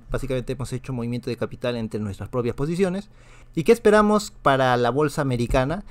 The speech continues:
Bueno, eh, predecir el futuro en bolsa es,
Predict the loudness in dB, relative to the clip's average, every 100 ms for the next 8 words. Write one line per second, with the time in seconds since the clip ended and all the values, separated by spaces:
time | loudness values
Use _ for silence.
0 | -20 -20 2 6 6 4 2 4 4 2
1 | 2 4 4 6 4 4 0 2 2 2
2 | 2 2 0 -4 -4 -2 -2 -4 -18